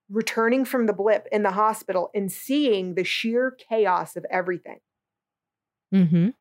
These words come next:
Speaker 1: So as this teacher is explaining to Sam how they feel, like, "We set up new lives for ourselves. We had homes and these people come back and we're just kicked out of them." We also have Monica and that whole scene in our heads knowing what it was like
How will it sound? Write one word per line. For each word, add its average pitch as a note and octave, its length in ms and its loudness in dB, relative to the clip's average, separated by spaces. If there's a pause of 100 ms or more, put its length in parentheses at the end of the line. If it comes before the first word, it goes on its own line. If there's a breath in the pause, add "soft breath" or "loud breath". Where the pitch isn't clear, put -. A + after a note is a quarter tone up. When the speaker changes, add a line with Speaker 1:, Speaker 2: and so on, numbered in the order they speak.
(320)
Speaker 1:
So A#3 300 0
as D4 280 2
this - 280 -6
teacher G3 560 -2 (640)
is G#3+ 380 0
explaining A#3+ 600 0
to A3 120 -8
Sam A3 260 2
how G3+ 180 0
they C4 220 2
feel, F#3 300 0
like, F#3 180 -2
"We G3+ 100 -4
set G3+ 220 -2
up F#3+ 140 -4
new G#3 80 0
lives E4+ 260 2
for F#3+ 140 -2
ourselves. F3 400 -4 (380)
We A3 180 -2
had A#3+ 160 2
homes A#3 400 0
and F#3+ 80 -4
these F#3 140 -4
people C#4+ 240 -2
come A3+ 140 -4
back C#4+ 260 0
and G3 100 -4
we're G3 80 -2
just F#3 200 -10
kicked G3+ 220 -6
out D#4 160 2
of B3 80 -6
them." G3 240 -2 (400)
We C#4+ 200 0
also B3 720 0 (380)
have A#3+ 260 2
Monica A#3 580 2
and G3+ 140 0
that G#3+ 160 0
whole A#3+ 180 2
scene B3 340 -2
in A3+ 180 0
our A3 140 2
heads A3 340 0
knowing A3 540 0
what A3 160 2
it A3 100 -2
was G3 180 -12
like A3 460 0